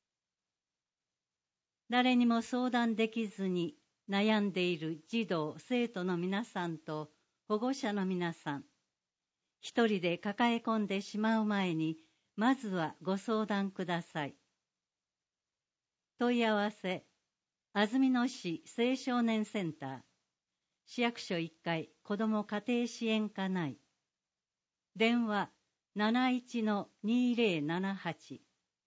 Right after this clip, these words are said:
子どもと親の相談電話、豊品公民館内。電話、七二の二二三八。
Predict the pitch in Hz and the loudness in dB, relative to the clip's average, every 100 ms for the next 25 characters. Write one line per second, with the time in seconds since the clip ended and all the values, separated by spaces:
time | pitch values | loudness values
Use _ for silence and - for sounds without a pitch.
0 | _ _ _ _ _ _ _ _ _ _ | _ _ _ _ _ _ _ _ _ _
1 | _ _ _ _ 233 240 262 269 262 240 | _ _ _ _ 2 4 6 4 2 0
2 | 214 220 233 233 214 220 - 254 254 254 | 2 2 4 2 2 -2 -4 -4 0 2
3 | 240 233 214 190 147 139 - _ _ _ | 2 2 2 0 0 -4 -8 _ _ _
4 | _ _ _ _ _ _ 214 226 240 226 | _ _ _ _ _ _ 2 2 2 0
5 | 220 214 208 202 196 185 180 165 160 160 | 0 0 -2 0 0 -2 -2 -2 -2 -2
6 | 143 107 _ _ _ _ _ _ _ _ | -4 -8 _ _ _ _ _ _ _ _
7 | _ _ _ - 220 233 220 208 190 - | _ _ _ -2 0 2 0 -2 -4 -6
8 | _ _ _ 202 214 247 262 254 240 233 | _ _ _ -2 2 2 2 2 2 0
9 | 220 - 220 254 254 247 240 165 156 - | -2 -4 -2 2 2 2 2 0 -2 -6
10 | 180 190 - 165 - - | -4 -4 -4 -8 -8 -16